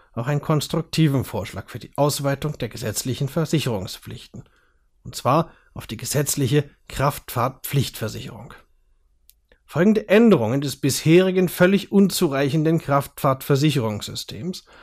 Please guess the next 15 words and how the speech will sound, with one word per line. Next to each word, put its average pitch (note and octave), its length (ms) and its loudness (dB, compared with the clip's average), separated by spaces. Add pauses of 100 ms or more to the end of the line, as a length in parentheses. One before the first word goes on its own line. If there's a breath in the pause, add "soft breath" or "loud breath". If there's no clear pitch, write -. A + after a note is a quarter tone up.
(180 soft breath)
sollten D3 300 2
als C3 220 -2
Teil F#3+ 280 6
der F#3 100 2
bekanntlich F3 540 0
anstehenden D#3+ 600 2
großen C3+ 340 0
Gesundheitsreform D3 1040 2 (260 loud breath)
von - 140 -6
unseren D3 300 2
fürsorgenden F#3+ 1120 4
Politikern E3 640 2 (120)
endlich D3+ 680 0
durchgesetzt - 720 -6
werden. - 200 -20